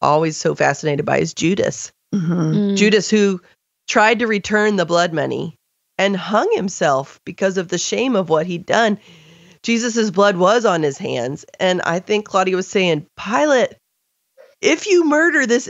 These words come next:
Speaker 1: innocent man," she called him a righteous man, but
Speaker 2: Mm-hmm.
Speaker 1: "if you murder this righteous man, the shame and the guilt of that will never escape you." You know, I think she was trying to prevent him from, like you said, participating in the murder.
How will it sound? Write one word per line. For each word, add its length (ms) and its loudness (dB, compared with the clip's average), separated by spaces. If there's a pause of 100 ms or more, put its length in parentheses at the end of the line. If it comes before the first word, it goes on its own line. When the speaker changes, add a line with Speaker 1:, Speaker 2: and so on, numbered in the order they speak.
Speaker 1:
innocent 480 2
man," 360 2
she 120 -8
called 200 0
him 60 0
a 40 0
righteous 420 -2
man, 240 -8 (760)
but 160 2
Speaker 2:
Mm-hmm. 100 2
Speaker 1:
"if 220 4
you 160 2
murder 400 0
this 240 0
righteous 460 -4
man, 500 0 (760)
the 100 2
shame 680 0
and 180 2
the 60 4
guilt 320 2
of 120 -8
that 340 0
will 380 0
never 540 2
escape 560 -4
you." 240 -8 (180)
You 120 -2
know, 120 2
I 80 2
think 220 -4
she 160 -4
was 360 0 (760)
trying 260 0
to 80 0
prevent 400 0
him 160 2
from, 140 -2
like 200 -2
you 80 -4
said, 420 -2
participating 720 -2
in 140 -4
the 80 0
murder. 460 -2